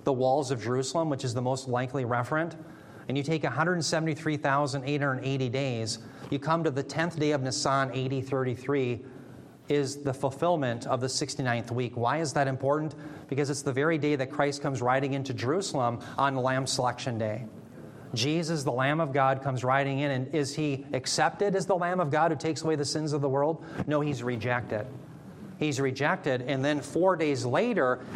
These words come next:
now we're in the gap between the sixty-ninth and the seventieth week, he's crucified. But it's in the gap. And the rest of the time of the Gentiles is in that gap. Uh, you remember Jim Palmer, one of our elders here?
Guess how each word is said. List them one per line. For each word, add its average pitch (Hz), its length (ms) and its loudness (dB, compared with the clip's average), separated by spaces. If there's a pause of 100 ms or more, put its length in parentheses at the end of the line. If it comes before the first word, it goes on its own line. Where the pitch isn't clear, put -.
(220)
now 147 240 8
we're 180 160 6
in 185 180 2
the 180 80 4
gap 170 640 4
between 160 260 0
the 156 80 0
sixty-ninth 160 600 0
and 156 100 6
the - 40 -8
seventieth 139 440 -2
week, 151 400 0 (260)
he's 147 160 0
crucified. 123 800 -2 (880)
But 143 140 4
it's 143 160 0
in 151 100 0
the 135 80 0
gap. 117 380 0 (760)
And 147 140 2
the 147 60 4
rest 185 320 4
of 202 80 2
the 170 80 2
time 175 320 4
of 147 80 2
the 135 80 2
Gentiles 143 720 0
is 135 160 0
in 151 160 2
that 127 240 0
gap. 127 420 -2 (460)
Uh, 135 240 4 (400)
you 165 100 -2
remember 175 300 4
Jim 175 260 0
Palmer, 185 380 4
one 165 140 4
of 147 80 2
our 156 80 4
elders 165 380 2
here? 185 460 0